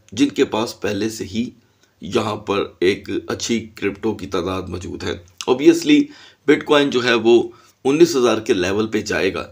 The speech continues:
नाइनटीन थाउजेंड के, तो altcoin के प्राइस में भी थोड़ी बहुत मूवमेंट तो आएगी। और अभी हम देखें तो हम उन्नीस हज़ार से करीब तेईस सौ डॉलर दूर हैं, ट्वेंटी थ्री हंड्रेड। अच्छा, ये ऐसा भी हो सकता है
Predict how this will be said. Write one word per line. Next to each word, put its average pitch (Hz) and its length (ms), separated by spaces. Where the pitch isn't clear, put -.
नाइनटीन 131 580
थाउजेंड 98 360
के, 85 180
तो - 220
altcoin 110 460
के 101 80
प्राइस 95 340
में 95 100
भी 98 80
थोड़ी 95 240
बहुत 107 240
मूवमेंट 95 280
तो - 160
आएगी। 123 380
और 127 80
अभी 135 200
हम 127 160
देखें 110 360
तो 127 140
हम 123 300
उन्नीस 120 260
हज़ार 107 280
से 127 340
करीब 147 480
तेईस 139 280
सौ 127 100
डॉलर 95 340
दूर 90 280
हैं, 92 160
ट्वेंटी 110 300
थ्री 104 220
हंड्रेड। 90 360
अच्छा, - 220
ये 156 180
ऐसा 147 220
भी 143 120
हो 113 100
सकता 110 300
है 113 200